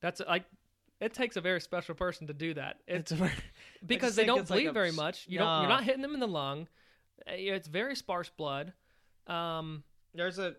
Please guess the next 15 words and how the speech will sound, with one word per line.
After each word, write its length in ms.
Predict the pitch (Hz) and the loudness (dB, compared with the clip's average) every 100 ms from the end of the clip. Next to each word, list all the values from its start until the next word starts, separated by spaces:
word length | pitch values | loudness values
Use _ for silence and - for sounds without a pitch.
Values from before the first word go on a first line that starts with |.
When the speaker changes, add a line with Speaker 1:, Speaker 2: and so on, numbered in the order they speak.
| - | -6
Speaker 2:
there's, 220 | 170 180 | 0 2
like, 140 | 185 180 | 2 0
a 80 | 147 | 0
fine 360 | - 180 160 | 0 2 2
line 280 | 147 143 117 | 0 0 -2
because 380 | 120 147 127 - | -4 -2 -2 -4
Speaker 1:
It's 160 | - - | -10 -6
a 60 | 156 | 4
Speaker 2:
you 120 | 160 | 8
Speaker 1:
very 140 | 175 | 10
Speaker 2:
hit 100 | 190 156 | 8 6
Speaker 1:
thin 80 | 156 | 4
Speaker 2:
dead 200 | 170 185 | 6 6
Speaker 1:
line. 60 | 175 | 6
Speaker 2:
middle 380 | 185 208 220 | 6 6 4